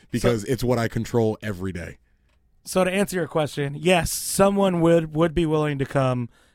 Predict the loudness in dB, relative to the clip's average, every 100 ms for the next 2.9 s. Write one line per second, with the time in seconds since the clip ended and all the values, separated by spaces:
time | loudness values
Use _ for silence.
0 | _ -4 -2 0 0 2 0 -4 -10 _
1 | _ _ 0 2 4 4 4 2 0 -8
2 | -18 -2 2 4 2 -2 _ -2 -2